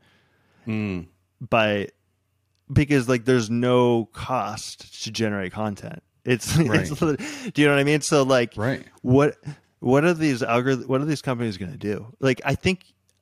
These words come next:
Speaker 2: I think they might need to consider the way they think about engagement in these algorithms among,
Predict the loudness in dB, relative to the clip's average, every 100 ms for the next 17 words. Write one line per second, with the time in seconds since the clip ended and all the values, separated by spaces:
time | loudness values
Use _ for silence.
0 | -2 -2 0 -4 -2 -2 0 -2 -4 -6
1 | -6 -6 -8 -10 -10 -4 -4 -2 -4 -6
2 | -12 _ _ -8 -4 0 -2 -2 -6 -6
3 | -6 -8 -8 -8 -12 -10 -8 -6 -6 -6
4 | -8 -14 -12 -10 -8 -8 -8 -8 -8 -12
5 | -12 -12 -6 -2 -2 -4